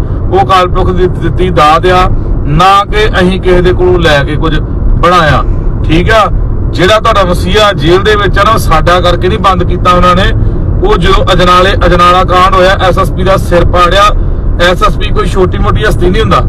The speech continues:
ਠੀਕ ਆ। ਐਸ ਐਸ ਪੀ ਦਾ ਸਿਰ ਪਾੜ ਕੇ ਉਹਦੀ ਕੁਰਸੀ ਤੇ ਬਹਿ ਕੇ ਬਾਂਹ ਖੜੀ ਕਰਕੇ ਕਹਿੰਦਾ ਸੀ, "ਮੇਰੀ ਤੜ ਚੈੱਕ ਕਰਦੇ ਆ।"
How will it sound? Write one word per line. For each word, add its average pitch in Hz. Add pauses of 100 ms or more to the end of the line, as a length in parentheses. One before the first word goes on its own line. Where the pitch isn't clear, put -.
(600)
ਠੀਕ 160
ਆ। 208 (460)
ਐਸ 175
ਐਸ -
ਪੀ -
ਦਾ -
ਸਿਰ -
ਪਾੜ 190
ਕੇ 208
ਉਹਦੀ 196
ਕੁਰਸੀ -
ਤੇ -
ਬਹਿ 180
ਕੇ 190
ਬਾਂਹ 208
ਖੜੀ 190
ਕਰਕੇ 185
ਕਹਿੰਦਾ 185
ਸੀ, 214
"ਮੇਰੀ -
ਤੜ -
ਚੈੱਕ 180
ਕਰਦੇ -
ਆ।" 143